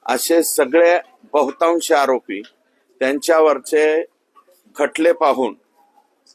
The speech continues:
बहुतांशी बरेच लोक तडीपार केले पाहिजेत. काही लोकांच्या बाबतीमध्ये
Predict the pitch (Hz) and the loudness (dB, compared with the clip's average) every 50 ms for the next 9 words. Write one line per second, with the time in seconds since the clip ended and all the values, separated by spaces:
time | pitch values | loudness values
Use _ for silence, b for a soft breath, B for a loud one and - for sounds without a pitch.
0 | _ _ _ _ - 156 139 143 147 143 - 165 165 170 165 - - 175 165 143 | _ _ _ _ -2 0 2 2 2 2 0 2 2 0 0 0 -2 -2 -2 0
1 | 147 147 151 165 170 165 - - 151 156 156 160 160 156 - _ _ 151 147 156 | 0 2 4 4 2 0 -2 -2 0 2 4 4 2 2 -2 _ _ -2 0 0
2 | 165 160 165 156 156 156 - - 156 147 147 151 - 156 139 131 127 131 139 143 | 0 0 0 0 0 -2 -2 -2 0 0 0 0 0 0 0 0 0 0 -2 -2
3 | - _ _ _ _ _ _ _ b b b b b b b b _ _ - 139 | -2 _ _ _ _ _ _ _ b b b b b b b b _ _ -2 0
4 | 135 156 175 170 165 160 151 - - 156 156 156 - 165 160 151 151 147 143 - | 2 2 4 4 4 4 2 0 -4 -6 -6 -4 -2 -2 0 2 2 0 -2 -2
5 | _ - 156 147 143 143 139 139 156 160 165 | _ -6 -4 -4 -4 -4 0 2 2 2 2